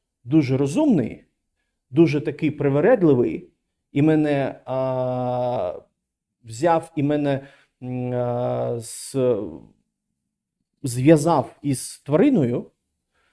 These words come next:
а, і мене назвав буквально твариною, собакою, то я піду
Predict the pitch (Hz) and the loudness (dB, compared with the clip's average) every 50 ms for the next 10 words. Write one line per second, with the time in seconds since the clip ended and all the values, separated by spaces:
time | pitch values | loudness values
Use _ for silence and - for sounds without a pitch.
0 | _ _ _ _ _ _ _ _ _ _ _ - 127 127 131 127 127 123 123 123 | _ _ _ _ _ _ _ _ _ _ _ -12 -10 -8 -6 -4 -4 -4 -4 -4
1 | 123 - - _ _ - 160 160 165 165 170 165 165 160 156 156 135 - - 139 | -6 -8 -8 _ _ -6 -2 0 0 0 2 4 4 6 6 4 4 0 0 2
2 | 156 165 165 165 160 156 143 117 131 139 196 254 214 160 123 127 135 135 - 160 | 4 6 6 8 6 6 6 4 4 4 4 4 2 0 -2 -2 -2 0 4 4
3 | 143 131 127 127 117 - 127 135 135 135 123 107 104 - - - - - 120 127 | 6 6 4 2 0 -2 -2 0 2 2 0 0 -2 -6 -10 -10 -6 -4 -2 -2
4 | - - - - - - - _ _ _ _ _ _ _ _ _ _ - 269 294 | -2 -4 -6 -14 -20 -20 -20 _ _ _ _ _ _ _ _ _ _ 0 2 2
5 | - - 196 165 185 208 190 165 - | 2 2 0 0 2 2 2 2 0